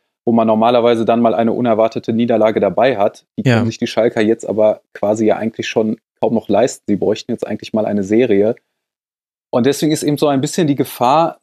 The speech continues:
Speaker 1: dass sich diese Krise jetzt dieser ersten Spieltage, ich glaube, man kann sie schon eine Krise nennen, weil drei Niederlagen sind nun mal ein schlechter Start und dann eine Krise, ähm, durch die ganze Saison zieht. Das heißt,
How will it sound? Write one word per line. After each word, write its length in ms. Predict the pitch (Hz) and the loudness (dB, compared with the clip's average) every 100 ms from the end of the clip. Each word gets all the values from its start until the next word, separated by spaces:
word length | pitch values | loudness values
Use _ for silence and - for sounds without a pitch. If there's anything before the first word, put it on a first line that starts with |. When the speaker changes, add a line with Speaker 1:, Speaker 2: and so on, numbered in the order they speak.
| _ _ | _ _
Speaker 1:
dass 200 | - 135 | -2 -2
sich 140 | - - | -4 -6
diese 260 | 139 127 | -2 0
Krise 460 | 123 - 160 180 170 | -2 -2 0 2 2
jetzt 420 | 147 143 - - | 2 0 -8 -8
dieser 180 | 127 123 | -2 0
ersten 280 | 123 120 113 | 0 -2 -6
Spieltage, 600 | - - 170 - 160 151 | -10 -2 -2 0 0 0
ich 120 | - | 0
glaube, 120 | 120 | -2
man 100 | 117 | -2
kann 120 | - | -6
sie 80 | 113 | -8
schon 180 | 107 120 | -4 -4
eine 160 | 117 104 | -4 -6
Krise 360 | - 139 139 | -4 -2 0
nennen, 320 | 127 131 135 | 0 0 0
weil 160 | 110 107 | 0 0
drei 160 | 104 107 | 0 0
Niederlagen 560 | 113 120 110 107 107 | 2 2 2 2 0
sind 180 | 107 127 | -2 -2
nun 140 | 131 | 0
mal 280 | 123 123 127 - | 2 2 2 -2
ein 180 | 110 | -8
schlechter 480 | 110 - 110 110 95 | -8 -6 -4 -2 -4
Start 380 | - - 120 139 | -4 0 2 2
und 100 | 104 | -2
dann 160 | 107 - | -4 -4
eine 180 | 98 | -8
Krise, 520 | 101 - 135 143 147 147 _ _ _ _ _ | -8 -4 -2 0 0 -2 _ _ _ _ _
ähm, 460 | - 113 117 117 - _ _ - | 0 0 2 0 -2 _ _ -8
durch 140 | 127 | -4
die 80 | 127 | 0
ganze 280 | 127 143 143 | 0 0 0
Saison 360 | 127 110 123 | 2 2 0
zieht. 280 | 123 - 95 | -2 -6 -6
Das 160 | 101 - | -6 -2
heißt, 480 | 104 101 - _ | -2 -4 -10 _